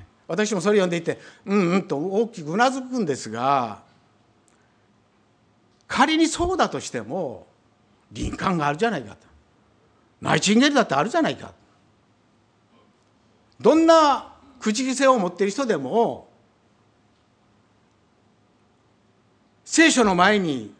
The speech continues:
立つときに、セルフイメージが高められる。だって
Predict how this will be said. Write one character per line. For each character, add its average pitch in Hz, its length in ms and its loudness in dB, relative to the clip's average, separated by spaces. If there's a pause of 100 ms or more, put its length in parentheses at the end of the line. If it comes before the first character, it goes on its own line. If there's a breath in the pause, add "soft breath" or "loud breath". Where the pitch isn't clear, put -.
立 185 180 -6
つ - 20 -20
と 196 120 -6
き 147 120 -14
に、 120 360 -8 (2500)
セ - 260 -8
ル 185 60 -6
フ 208 120 -6
イ 233 40 -4
メ 233 120 -2
ー - 20 -4
ジ 135 100 -12
が 123 100 -18
高 - 280 -10
め 277 80 -4
ら 254 120 -4
れ 254 80 -6
る。 170 180 -10 (1600)
だ 220 100 -2
っ - 40 -4
て 202 100 -10